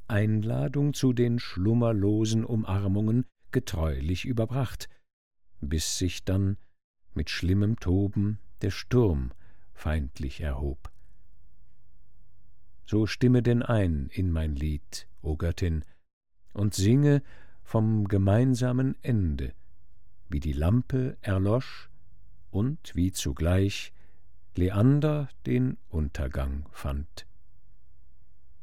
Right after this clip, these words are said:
Sestos liegt gegenüber von Abydos,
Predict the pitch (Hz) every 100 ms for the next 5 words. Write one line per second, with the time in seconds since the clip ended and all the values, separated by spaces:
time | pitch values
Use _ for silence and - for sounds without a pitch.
0 | - - - - - - - - - -
1 | - - - - - - - - - -
2 | _ _ _ _ _ _ _ _ _ _
3 | _ _ - - - - - 104 156 -
4 | 67 95 - - - - 117 131 139 -
5 | - 139 156 175 139 82 76 65 - 107
6 | 101 110 - 120 107 76 - - -